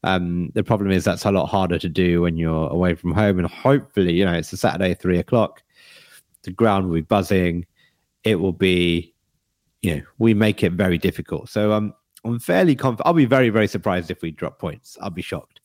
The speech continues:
but I don't think it'll be an easy game. I, yeah, I, l-, like you said, it's one of those where, yes, obviously the result's important, but I do think we still need to play well, because it's not yet, we're not yet at that part of the season where it's like,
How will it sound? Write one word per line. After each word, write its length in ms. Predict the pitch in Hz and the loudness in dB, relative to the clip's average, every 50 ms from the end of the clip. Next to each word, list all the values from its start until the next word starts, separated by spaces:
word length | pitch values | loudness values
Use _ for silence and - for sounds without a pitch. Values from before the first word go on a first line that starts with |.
| _ _ _ _ _ _ _ _ _ _ 107 - | _ _ _ _ _ _ _ _ _ _ -16 -4
but 260 | - 214 180 170 - _ _ _ _ _ - | -2 0 0 0 -4 _ _ _ _ _ -8
I 80 | - 104 | -8 -2
don't 280 | 95 - 110 107 90 | 0 0 0 0 0
think 160 | 113 104 92 85 | -4 -6 -4 -2
it'll 120 | 95 90 | -4 -4
be 140 | 78 87 85 | -4 -4 -6
an 60 | 82 | -6
easy 280 | 82 82 78 - 90 80 | -6 -8 -8 -8 -10 -8
game. 260 | 71 82 87 110 135 - _ _ _ _ _ _ _ _ _ _ _ _ - - _ _ _ _ - | -6 -4 -4 -4 -6 -8 _ _ _ _ _ _ _ _ _ _ _ _ -20 -20 _ _ _ _ -6
I, 840 | - 95 92 101 98 95 92 92 90 90 90 87 87 87 80 69 - _ _ _ _ _ _ _ _ _ _ _ _ _ _ - | -2 -2 0 0 0 0 0 0 0 0 0 0 0 -2 -2 -4 -8 _ _ _ _ _ _ _ _ _ _ _ _ _ _ -2
yeah, 220 | 143 143 120 87 | 0 2 2 2
I, 340 | 98 107 - - - - - - - - - - | 0 -2 -2 -4 -8 -14 -14 -16 -20 -20 -12 -10
l-, 120 | 110 - - | -10 -8 -6
like 280 | - 131 120 104 - - | -4 -2 -2 -2 -4 -6
you 60 | 101 | -4
said, 160 | - 110 95 | -2 -2 -2
it's 120 | 87 - | -2 -2
one 120 | 127 123 113 | 0 0 0
of 80 | 101 | 2
those 300 | 101 110 98 98 95 - | 2 2 2 0 0 -2
where, 380 | 113 104 95 92 92 92 - - _ _ _ _ _ - | -2 0 0 0 0 -2 -4 -6 _ _ _ _ _ -6
yes, 320 | 131 135 160 165 143 - | 0 2 2 2 2 2
obviously 320 | 143 147 151 143 - 139 123 | 2 4 4 4 6 4 4
the 60 | 113 | 6
result's 380 | 107 107 98 113 104 98 - 127 | 6 4 4 2 0 0 0 -4
important, 440 | 113 104 120 123 110 147 180 - | -2 0 0 0 0 0 -2 -4
but 120 | - - 98 | -4 -4 -4
I 60 | 110 | -4
do 220 | - - 143 135 | 0 2 2 2
think 240 | 131 135 147 117 87 | 4 2 0 -2 0
we 80 | 104 107 | -2 -4
still 220 | - - 113 110 | -2 2 0 2
need 160 | 110 113 95 | 2 0 -2
to 60 | 104 - | -4 -2
play 220 | - 113 107 104 | 0 0 2 2
well, 300 | 101 104 127 156 - - - - - - _ - | 2 2 0 0 -4 -8 -20 -20 -20 -20 _ -6
because 200 | 120 - - 135 | -4 0 2 2
it's 180 | 120 - - 143 | 2 2 2 0
not 280 | 139 139 110 - - - | 0 0 0 -2 -4 -2
yet, 200 | 113 104 - - | -2 -2 0 -2
we're 80 | 107 110 | -2 0
not 220 | 120 131 101 - | 0 0 -2 0
yet 200 | 110 117 101 73 | 0 0 0 0
at 120 | 98 - | -2 -4
that 200 | - - - - | -6 -8 -8 -6
part 180 | - 110 98 76 | -4 -4 -2 -2
of 60 | 85 | -2
the 80 | 98 90 | -4 -2
season 400 | - 104 101 101 76 92 82 82 | 0 0 0 0 0 -2 -4 -2
where 240 | 87 87 85 82 85 | -2 0 0 0 -2
it's 220 | 85 - - - | -2 -4 -6 -4
like, 340 | 90 80 80 80 - - - | -4 -2 -2 -4 -6 -10 -20